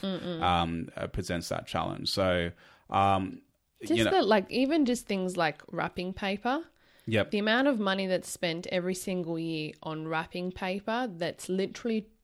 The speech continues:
Speaker 1: torn apart the second that you get your gift and then goes into the rubbish bin. When you think about it, that one year, what, sorry, one day in the whole year,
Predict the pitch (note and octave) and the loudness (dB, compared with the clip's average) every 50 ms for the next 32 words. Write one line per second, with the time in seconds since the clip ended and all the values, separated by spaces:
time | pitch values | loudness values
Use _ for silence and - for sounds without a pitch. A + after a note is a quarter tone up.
0 | _ - - - F#3 F3+ F3 E3+ D3+ D3 - - - E3+ D#3+ C#3+ C#3+ C#3+ - - | _ -12 -4 0 2 2 2 2 0 -4 -6 -4 -2 0 0 0 0 -2 -4 -8
1 | - - _ F#3+ F3 - - E3+ E3 - - F3 E3+ D#3+ D#3+ - - E3 D#3+ D3 | -14 -16 _ -10 -8 -4 -4 -4 -4 -4 -6 -6 -4 -4 -6 -6 -6 -8 -6 -6
2 | E3 C#3 - - F3+ D#3 D3+ D#3 D#3+ E3+ A3 A3+ - - - - F3+ F3+ F3 E3+ | -6 -6 -6 -6 -8 -8 -8 -6 -4 -4 -4 -4 -6 -10 -10 -8 -6 -4 -4 -4
3 | E3 E3 D#3+ D3+ D#3 D3+ D#3+ D#3+ D#3+ D#3 - D#3 D#3 D3+ D3 C#3+ C#3 E3 F3 - | -4 -4 -4 -4 -4 -4 -4 -6 -8 -8 -8 -8 -8 -6 -6 -6 -4 -6 -8 -8
4 | - G#3 A3 A#3+ C4 D4+ D4+ - - - - - - - - - _ _ _ _ | -6 -6 -4 -2 -2 -4 -4 -8 -16 -20 -20 -20 -20 -20 -20 -20 _ _ _ _
5 | _ _ _ _ - F#3 F#3 F#3 F3+ F3+ - G3+ G3 F#3 - F#3 F3+ F3+ E3 E3 | _ _ _ _ -2 0 0 2 0 0 0 0 -2 0 0 0 2 2 2 2
6 | E3 D#3 D#3 - E3 D#3+ - - E3+ D#3+ E3+ E3+ E3 E3+ E3 D#3 D3+ D#3 D3+ D3+ | 0 -2 -2 -2 -2 -2 -2 -2 -2 0 0 0 0 -2 -4 -4 -4 -4 -4 -4
7 | D#3+ F#3+ A#3 C4 B3+ - _ _ _ _ _ _ _ G3 F3+ - E3 - F3+ D#3+ | -2 -4 -4 -6 -6 -10 _ _ _ _ _ _ _ -2 0 0 0 0 -2 -2
8 | D#3 D#3+ E3 E3+ E3+ E3 E3+ E3 D#3 E3 D#3 D3+ D3+ D3+ - - E3+ E3+ E3+ D#3+ | 0 -2 -2 -2 -2 -2 -2 -2 -2 -2 -2 -2 -2 -2 -4 -4 -4 -4 -2 -4
9 | D#3 D#3+ - D3+ C#3+ D3 D3+ D3 D3+ D3+ D3+ E3 A3 A#3+ | -4 -6 -6 -6 -6 -4 -6 -6 -4 -4 -4 -2 -2 -4